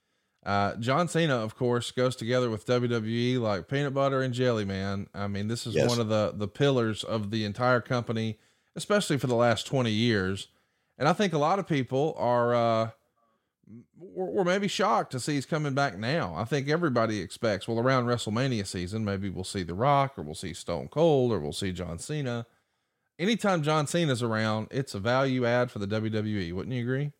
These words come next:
Speaker 2: Absolutely. Yeah, John's a wonderful guy. Um, I'm gonna go see him the twenty-seventh here in, uh,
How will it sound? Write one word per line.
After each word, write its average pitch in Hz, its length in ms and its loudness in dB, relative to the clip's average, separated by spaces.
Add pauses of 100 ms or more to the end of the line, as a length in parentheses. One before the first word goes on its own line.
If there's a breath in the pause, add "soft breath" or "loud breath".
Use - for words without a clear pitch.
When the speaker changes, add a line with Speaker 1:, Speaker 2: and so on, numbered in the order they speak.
(800)
Speaker 2:
Absolutely. 78 580 2 (400)
Yeah, 71 140 0
John's 73 320 0
a 67 40 -2
wonderful 71 360 -2
guy. 64 240 -4 (880)
Um, 65 460 0 (680)
I'm 95 180 2
gonna 82 200 2
go 78 100 4
see 95 200 2
him 73 220 0
the - 120 -14
twenty-seventh 80 640 0
here 69 160 0
in, 67 160 -2
uh, 62 260 -2